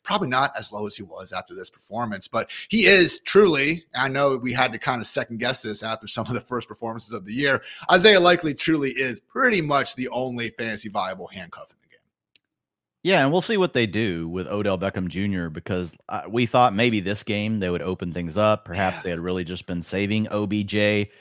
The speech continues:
Speaker 2: and, uh, it was gonna be time to, like, unleash him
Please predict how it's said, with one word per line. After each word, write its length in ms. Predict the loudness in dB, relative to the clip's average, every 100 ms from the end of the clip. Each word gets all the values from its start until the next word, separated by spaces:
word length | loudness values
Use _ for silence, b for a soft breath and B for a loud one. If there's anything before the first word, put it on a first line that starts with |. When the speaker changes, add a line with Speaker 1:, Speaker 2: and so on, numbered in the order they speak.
| b b -6
Speaker 2:
and, 280 | -4 -2
uh, 200 | 0 0 0
it 80 |
was 140 | -4 -4
gonna 120 | -4
be 120 | -4
time 300 | -4 -4 -4
to, 40 | -2
like, 220 | -4 -4
unleash 400 | -4 -2 -2 -4
him 300 | -10 -14 -20